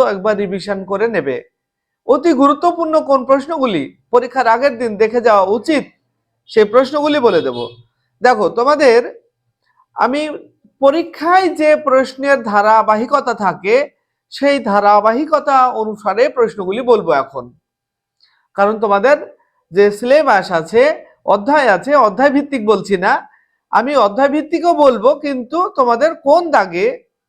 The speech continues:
কোন প্রশ্নগুলি থাকে সেইভাবে বলবো। দেখো, তোমরা ইতিমধ্যে দেখতে পাচ্ছ যে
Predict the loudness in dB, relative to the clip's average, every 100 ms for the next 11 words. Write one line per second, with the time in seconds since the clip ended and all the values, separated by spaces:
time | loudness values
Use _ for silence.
0 | _ _ _ _ _ 0 0 2 -2 -2
1 | -2 0 0 0 0 -2 0 0 2 2
2 | 2 2 -2 -2 -8 -10 _ _ _ -2
3 | 0 2 0 2 0 0 -4 -2 0 0
4 | 0 2 0 0 0 -2 -2 -2 -2 -4
5 | _ 0